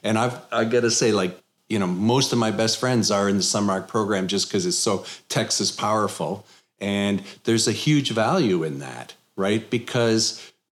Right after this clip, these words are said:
you, you know who's doing good deals and who's good partners, and, uh,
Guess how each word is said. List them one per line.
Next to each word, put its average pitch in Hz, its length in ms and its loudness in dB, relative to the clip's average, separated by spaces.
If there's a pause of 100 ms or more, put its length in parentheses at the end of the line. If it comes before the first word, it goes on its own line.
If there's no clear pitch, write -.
(280)
you, 151 500 -4
you 143 220 2
know 143 220 4
who's 139 240 4
doing 139 280 2
good 139 200 0
deals 147 440 2
and 90 120 -2
who's 113 340 4
good 127 320 0
partners, 104 760 0
and, 92 500 0
uh, 92 140 0